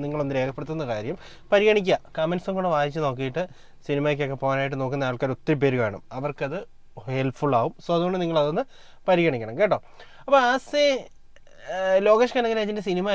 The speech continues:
എല്ലാം ഒത്തിരി ഇഷ്ടപ്പെടുകയും കാണുകയും ചെയ്യുന്ന ഒരാളെന്ന നിലയിൽ ഈ സിനിമയ്ക്ക് ഞാൻ പ്രതീക്ഷിച്ച് വെച്ചിരുന്ന ഒരു സിനിമ തന്നെയായിരുന്നു. പക്ഷേ നമ്മൾ നേരത്തെ ഇറങ്ങിയ ലിയോ ഒക്കെ വന്ന സമയത്തുള്ള പോലത്തെ അത്രയും ഒരു പ്രതീക്ഷയൊന്നും ഇല്ലായിരുന്നു. ഇതിനെക്കുറിച്ച് എല്ലാ ദിവസവും ഫോളോ അപ്പ് ചെയ്യുകയോ കാര്യങ്ങൾ ചെയ്യുകയോ ഒന്നും ചെയ്യാറില്ലായിരുന്നു.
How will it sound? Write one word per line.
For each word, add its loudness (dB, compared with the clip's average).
എല്ലാം 0
ഒത്തിരി -4
ഇഷ്ടപ്പെടുകയും -2
കാണുകയും 2
ചെയ്യുന്ന -2
ഒരാളെന്ന 0
നിലയിൽ -4
ഈ 2
സിനിമയ്ക്ക് 2
ഞാൻ 0
പ്രതീക്ഷിച്ച് 0
വെച്ചിരുന്ന 0
ഒരു -4
സിനിമ 0
തന്നെയായിരുന്നു. 0
പക്ഷേ -2
നമ്മൾ -2
നേരത്തെ 0
ഇറങ്ങിയ -2
ലിയോ 2
ഒക്കെ -2
വന്ന -4
സമയത്തുള്ള 0
പോലത്തെ 0
അത്രയും -2
ഒരു 0
പ്രതീക്ഷയൊന്നും 4
ഇല്ലായിരുന്നു. 4
ഇതിനെക്കുറിച്ച് -4
എല്ലാ -2
ദിവസവും -2
ഫോളോ 6
അപ്പ് -4
ചെയ്യുകയോ 4
കാര്യങ്ങൾ 2
ചെയ്യുകയോ 2
ഒന്നും -4
ചെയ്യാറില്ലായിരുന്നു. 2